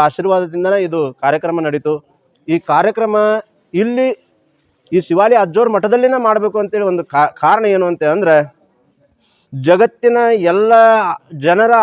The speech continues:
ಆಗು ಹೋಗುಗಳಿಗೆ ಒಂದು ಉದ್ಧಾರ ಮಾಡಬೇಕು ಅಂತೇಳಿನ ಅಜ್ಜೋರು ಬು-, ಈ ಭವಕ್ಕೆ ಬಂದಿದ್ರು. ಆ, ಆ ಉದ್ದೇಶದಿಂದನ ನಾವು ಈ ಕಾರ್ಯಕ್ರಮವನ್ನು ಇದು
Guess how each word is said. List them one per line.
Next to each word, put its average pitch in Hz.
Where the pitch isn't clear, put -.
ಆಗು 214
ಹೋಗುಗಳಿಗೆ 202
ಒಂದು 180
ಉದ್ಧಾರ 202
ಮಾಡಬೇಕು 233
ಅಂತೇಳಿನ 233
ಅಜ್ಜೋರು 214
ಬು-, 165
ಈ 185
ಭವಕ್ಕೆ 196
ಬಂದಿದ್ರು. 196
ಆ, 151
ಆ 165
ಉದ್ದೇಶದಿಂದನ 233
ನಾವು 208
ಈ -
ಕಾರ್ಯಕ್ರಮವನ್ನು 214
ಇದು 196